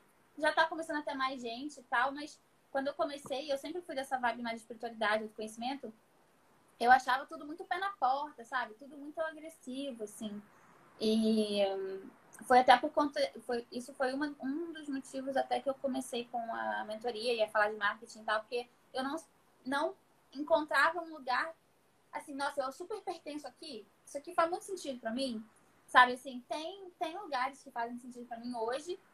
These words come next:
mas que naquela época eu, eu ainda não conhecia, ou eu não sabia e tal.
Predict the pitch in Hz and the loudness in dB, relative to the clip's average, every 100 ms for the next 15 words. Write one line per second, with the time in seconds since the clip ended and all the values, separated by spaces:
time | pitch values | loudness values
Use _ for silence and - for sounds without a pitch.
0 | - 262 277 294 302 277 254 - 269 254 | 2 2 4 -4 0 2 2 0 -4 -4
1 | 240 _ _ 240 240 240 233 233 240 226 | -6 _ _ -8 -6 -8 -10 -12 -12 -12
2 | 214 - 233 277 285 240 220 214 214 220 | -16 -12 -10 -4 2 4 6 2 0 -4
3 | 220 220 - 208 269 269 220 220 233 - | -6 -8 -8 -14 -10 -8 -8 0 0 0